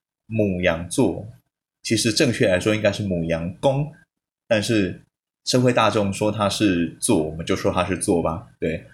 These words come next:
所以其实我个人的看法，我，我不能够代表所有的占星师进行发言。我知道各个不同的占星师，有的认同神话，有的，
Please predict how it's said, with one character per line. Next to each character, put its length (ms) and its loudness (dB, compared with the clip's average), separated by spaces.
所 220 2
以 380 2
其 140 2
实 180 4
我 260 2
个 240 2
人 180 -2
的 80 -4
看 240 -4
法， 240 -8
我， 220 0
我 100 0
不 160 0
能 120 0
够 140 2
代 160 2
表 180 2
所 380 0
有 100 4
的 140 -6
占 240 0
星 220 -2
师 260 0
进 180 -2
行 240 -6
发 200 2
言。 340 -4
我 100 -4
知 160 -6
道 140 4
各 180 0
个 140 0
不 160 -2
同 180 -4
的 80 -4
占 240 -2
星 240 0
师， 400 0
有 120 2
的 140 4
认 180 4
同 220 0
神 220 0
话， 200 4
有 140 0
的， 680 0